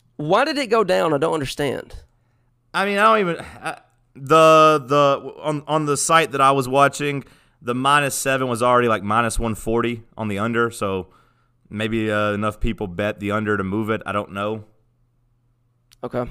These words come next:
Speaker 2: I mean, I just don't think people know what to do with the, you know, any of these teams in the East. Like, Alabama, Georgia f-, are at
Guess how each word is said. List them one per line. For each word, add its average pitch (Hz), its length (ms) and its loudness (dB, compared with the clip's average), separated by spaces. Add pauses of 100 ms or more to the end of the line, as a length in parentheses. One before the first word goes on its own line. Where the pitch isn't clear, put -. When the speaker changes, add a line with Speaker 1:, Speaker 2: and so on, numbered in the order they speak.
(100)
Speaker 2:
I 151 60 -18
mean, 156 60 -12
I 160 100 -6
just 156 140 -6
don't 147 160 -4
think 113 160 -6
people 101 180 -8
know 104 160 -2
what 95 140 -4
to - 80 -18
do 98 200 -2
with 87 200 -6
the, 90 200 -8
you 101 120 -10
know, 98 100 -6
any 104 220 -8
of 92 60 -10
these 90 120 -10
teams 98 260 -14
in 87 60 -14
the 87 160 -16
East. 98 240 -14
Like, 92 260 -12 (600)
Alabama, 143 680 0
Georgia 120 640 -2
f-, - 120 -20 (120)
are 113 200 -2
at 113 100 -8